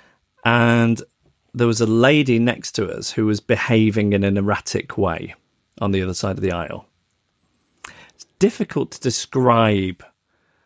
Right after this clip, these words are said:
exactly what was so erratic about her, but it was in the family of putting her head down. Maybe there was some sobbing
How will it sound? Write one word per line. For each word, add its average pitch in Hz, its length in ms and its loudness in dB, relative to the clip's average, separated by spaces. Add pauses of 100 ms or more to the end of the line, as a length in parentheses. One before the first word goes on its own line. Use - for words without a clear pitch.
(1000)
exactly 123 480 -2
what 107 180 -4
was 113 120 -4
so 107 200 2
erratic 98 440 -4
about 87 380 -10
her, - 260 -12 (360)
but 127 140 2
it 123 200 0
was 123 440 -2 (260)
in 127 320 4
the 120 80 2
family 113 920 2
of 107 340 -2
putting 113 300 -2
her 113 60 0
head 110 320 -2
down. 110 360 0
Maybe 113 360 2
there 110 120 -4
was 110 160 -4
some 113 220 -6
sobbing 110 840 -2